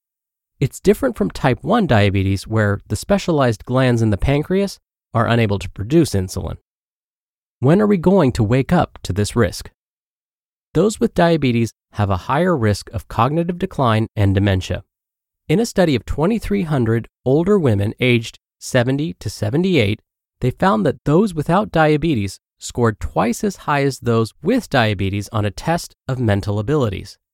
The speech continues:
It was also found that the longer the person had diabetes, the more poorly she performed. In another multi-ethnic, multi-center study of ten thousand people,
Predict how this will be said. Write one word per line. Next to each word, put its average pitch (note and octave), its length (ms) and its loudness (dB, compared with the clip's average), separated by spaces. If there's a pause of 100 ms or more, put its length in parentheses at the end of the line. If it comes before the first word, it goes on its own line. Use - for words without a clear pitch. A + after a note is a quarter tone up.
(260)
It C#3 60 0
was A#2+ 180 2
also F3 300 -2
found A2 360 0
that F#2+ 100 -12
the G2+ 100 0
longer B2+ 360 2
the G#2 120 -4
person G#2+ 320 -4
had C#3 260 -2
diabetes, F3 640 -4 (360)
the A#2+ 60 -2
more C3 180 0
poorly C#3 460 0
she G2+ 160 -2
performed. A2 640 0 (720)
In C#3 100 4
another E3 320 4
multi-ethnic, D3 840 -2
multi-center D3 580 0
study G2 440 -4 (100)
of - 200 -6
ten F3 280 2
thousand E3+ 360 2
people, A2+ 480 -2